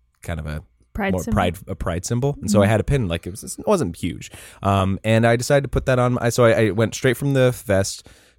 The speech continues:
Speaker 1: to my shift, and I decided to put that on my vest. I was hosting there 'cause a lot of people put pins on their vest. Um, and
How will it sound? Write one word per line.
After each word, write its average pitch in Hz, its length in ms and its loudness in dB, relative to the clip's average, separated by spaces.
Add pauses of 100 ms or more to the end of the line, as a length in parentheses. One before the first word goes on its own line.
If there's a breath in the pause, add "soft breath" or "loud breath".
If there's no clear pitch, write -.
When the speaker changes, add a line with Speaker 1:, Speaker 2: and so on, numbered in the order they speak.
Speaker 1:
to 110 360 6
my 104 160 2
shift, 87 420 -2
and 92 220 0
I 92 60 0
decided 92 220 0
to 87 40 -6
put - 200 -6
that 95 160 0
on 92 180 -2
my 92 320 0
vest. 87 480 -4
I - 80 -6
was 85 160 -6
hosting 85 400 -2
there 85 220 -2 (340 loud breath)
'cause 101 120 0
a 107 40 2
lot 104 80 6
of 98 80 0
people 104 220 -2
put 104 280 -2
pins 87 240 -4
on 95 60 0
their 117 100 0
vest. 80 380 -6 (400 loud breath)
Um, 85 480 0 (400)
and 95 600 0